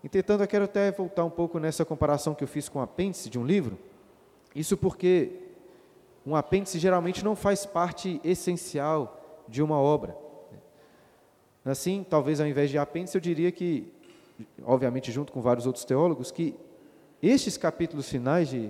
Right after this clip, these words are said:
segunda Samuel formam um epílogo de todo o livro. O epílogo, né, diferente de apêndice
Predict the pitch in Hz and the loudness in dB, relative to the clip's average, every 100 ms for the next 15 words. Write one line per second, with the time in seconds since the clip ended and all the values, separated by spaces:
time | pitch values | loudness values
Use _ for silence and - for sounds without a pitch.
0 | - - 120 127 120 117 127 170 - - | -10 -8 -4 -4 -4 -2 0 0 -2 -10
1 | - - 165 180 196 185 - - - - | -20 2 4 6 4 0 -10 -18 -18 -8
2 | 175 190 202 - 214 233 156 120 98 - | 2 4 4 0 -4 -2 -2 -4 -8 -12
3 | - - _ _ _ - 139 147 160 156 | -20 -20 _ _ _ -4 -4 0 0 2
4 | 156 170 143 95 - - - - _ _ | 2 2 0 -4 -16 -20 -20 -20 _ _
5 | _ _ _ _ _ 123 - 214 226 131 | _ _ _ _ _ -2 0 2 2 0
6 | 117 151 135 143 127 135 120 123 117 170 | -2 -4 -2 -2 -2 -2 -2 0 2 0
7 | 180 - 208 | -2 -6 -14